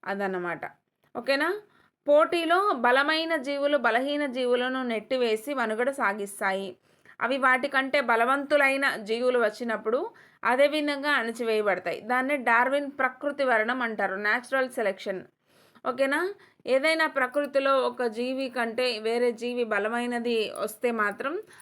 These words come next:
ఆ బలహీనమైన జీవి నశించబడి బలమైన జీవ-, బలమైన జీవి ఏదైతే ఉందో, ఆ స్ట్రాంగెస్ట్ యానిమల్ ఏదైతే ఉందో అది మాత్రమే మనుగడ సాగించగలుగుతుంది. ఓకేనా? అది మాత్రమే సర్వైవ్ అవుతుంది ఈ నేచర్‌లో. దాన్నే ఏమంటామంటే న్యాచురల్ సెలక్షన్ అంటారు.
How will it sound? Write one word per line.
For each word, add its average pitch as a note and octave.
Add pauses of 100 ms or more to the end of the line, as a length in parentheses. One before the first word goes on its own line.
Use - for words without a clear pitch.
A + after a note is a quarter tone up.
(120)
ఆ B3+
బలహీనమైన C4+
జీవి B3
నశించబడి A#3
బలమైన C4
జీవ-, A#3
బలమైన B3
జీవి B3
ఏదైతే A#3
ఉందో, A#3 (640)
ఆ A3
స్ట్రాంగెస్ట్ C4+
యానిమల్ B3
ఏదైతే A#3+
ఉందో A#3+
అది A#3
మాత్రమే B3
మనుగడ A#3
సాగించగలుగుతుంది. G3+ (500)
ఓకేనా? C4
అది B3+
మాత్రమే B3+
సర్వైవ్ A3+
అవుతుంది G#3
ఈ -
నేచర్‌లో. G#3+
దాన్నే B3
ఏమంటామంటే A#3
న్యాచురల్ C4
సెలక్షన్ A#3
అంటారు. F#3